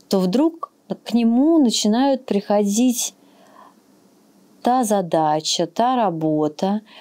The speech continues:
которая соответствует его предназначению. И вот чем заниматься, что делать,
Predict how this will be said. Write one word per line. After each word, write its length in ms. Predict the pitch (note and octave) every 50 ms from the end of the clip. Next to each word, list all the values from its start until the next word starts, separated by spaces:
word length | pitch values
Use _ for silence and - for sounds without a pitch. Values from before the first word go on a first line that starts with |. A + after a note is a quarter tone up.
| - - -
которая 720 | - F#3 F3 - - F#3+ G3+ A#3 B3+ C4 C4 B3+ A#3+ A#3
соответствует 800 | A3 - - G3 F#3 F3 - - G3 G#3 G#3 G#3 - A3 G#3+ G3+ -
его 280 | - G3+ E3+ E3+ E3+ E3+
предназначению. 1200 | E3+ - F#3 F3+ F#3+ F#3+ F3+ F3+ G3 G#3+ A3+ A3+ - - C4+ B3 G3 D#3+ D3 C#3 C#3 C3+ C3+ - E3+ _ _ _ _ _ _ _ _ _ _ _ _ _ _ _ _ _ - - - - - - -
И 80 | F3
вот 260 | F3+ G3 G3+ G3+ G#3
чем 320 | - - B3 B3 A#3+ A3 G3
заниматься, 840 | F3+ F#3+ F#3+ F#3+ G3 G3 G3+ A3+ C4 D#4+ F4+ F4+ - - - - D3+
что 300 | - - - - F#3 F3+
делать, 800 | F3 F#3+ A3 C4+ D#4+ E4+ D#4+ B3+ F3+ D3 D3 - - - -